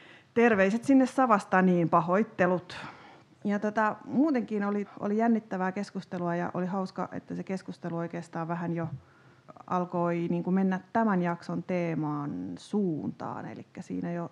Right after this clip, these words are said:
tuli vähän puhetta siitä, että siitä meidän listan kautta, että mitä se kansanmusiikki sit onkaan, että miten me oltiin määritelty ne bändit ja ketä siihen, ketä siihen niinku listalle oli päätynyt siihen.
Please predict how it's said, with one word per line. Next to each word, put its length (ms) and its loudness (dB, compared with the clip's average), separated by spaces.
tuli 200 -8
vähän 260 -6
puhetta 340 -2
siitä, 360 -6
että 260 -10
siitä 220 -6
meidän 200 -2
listan 340 -4
kautta, 320 -6
että 160 -8
mitä 180 -2
se 160 -10
kansanmusiikki 680 -4
sit 220 -8
onkaan, 500 -4
että 260 -12
miten 160 -2
me 100 0
oltiin 260 -2
määritelty 580 -4
ne 80 -8
bändit 440 -10
ja 120 -8
ketä 200 -4
siihen, 520 -6
ketä 200 -6
siihen 340 -6
niinku 260 -6
listalle 380 -8
oli 120 -6
päätynyt 500 -8
siihen. 380 -8